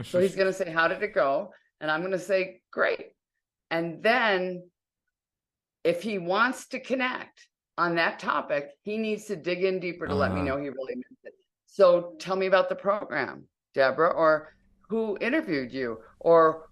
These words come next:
Speaker 1: "What, what, what do you think the best part of the interview was?" Then he's let me know by digging in deeper that he really wants to hear more about
Speaker 2: Love it,
Speaker 1: the interview.
Speaker 2: love it.
Speaker 1: He may not wanna hear of Jesse. I mean, there's sports on T V here. You know, that,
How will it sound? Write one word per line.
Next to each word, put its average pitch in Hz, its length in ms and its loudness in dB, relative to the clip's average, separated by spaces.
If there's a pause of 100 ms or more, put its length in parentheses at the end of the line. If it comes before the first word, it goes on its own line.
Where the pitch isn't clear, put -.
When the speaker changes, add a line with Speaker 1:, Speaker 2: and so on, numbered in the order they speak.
Speaker 1:
"What, - 400 0
what, 165 400 -6
what 170 580 -2
do 196 60 2
you 196 60 0
think 190 320 -4
the 180 80 -2
best 170 260 0
part 170 140 -2
of 160 80 -6
the 147 100 -8
interview 180 300 -2
was?" 185 260 2
Then 226 160 0
he's 277 220 -4
let 185 180 0
me 185 140 -2
know 160 320 2
by 151 160 2
digging 170 400 -4
in 185 100 -4
deeper 147 540 -2 (100)
that 139 100 0
he 151 80 -2
really 151 280 0
wants 131 300 -4
to 139 100 -10
hear 131 180 -4
more 123 380 0
about 117 300 0
Speaker 2:
Love 80 80 -8
it, 101 40 -8
Speaker 1:
the 98 60 -8
interview. 110 260 -6
Speaker 2:
love 82 140 -8 (240)
it. 190 60 -10
Speaker 1:
He 277 120 -8
may 294 220 -8
not 294 160 2
wanna 208 180 2
hear 143 220 2
of 123 120 -4
Jesse. 135 400 0
I 151 40 -8
mean, 180 160 -4
there's 214 200 -4
sports 226 380 -2
on 156 160 0
T 160 240 -8
V 180 200 -4
here. 113 360 -2
You 104 160 0
know, - 160 -2
that, 98 240 -4